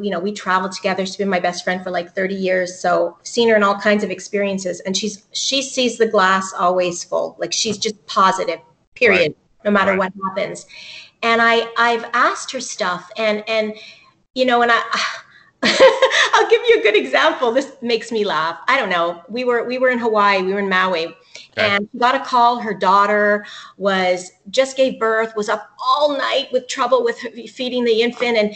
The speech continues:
Speaker 2: Yeah.
Speaker 1: so she's talking to her. She gets off the phone. And then she goes, "Okay, what are we gonna do now?" And I looked at her and I said, "Well, aren't you gonna worry about it now? Like, aren't you gonna, we gotta keep thinking about it." That's the mentality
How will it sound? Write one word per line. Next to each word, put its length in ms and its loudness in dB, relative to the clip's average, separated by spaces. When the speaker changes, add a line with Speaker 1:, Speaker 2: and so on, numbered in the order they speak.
Speaker 2:
Yeah. 220 -6
Speaker 1:
so 180 2
she's 220 0
talking 340 0
to 100 4
her. 400 2
She 140 -4
gets 240 0
off 220 2
the 60 0
phone. 460 0
And 120 0
then 80 -2
she 120 -2
goes, 140 0
"Okay, 160 -4
what 140 0
are 20 -2
we 100 -2
gonna 200 2
do 100 -4
now?" 420 2
And 120 2
I 80 4
looked 280 0
at 100 -2
her 40 6
and 100 0
I 120 0
said, 320 2
"Well, 180 4
aren't 160 4
you 160 4
gonna 140 6
worry 180 8
about 220 4
it 100 -2
now? 380 -2
Like, 140 2
aren't 180 -2
you 80 2
gonna, 380 -2
we 80 -6
gotta 240 -2
keep 240 4
thinking 300 2
about 300 0
it." 140 -6
That's 380 0
the 100 0
mentality 800 -2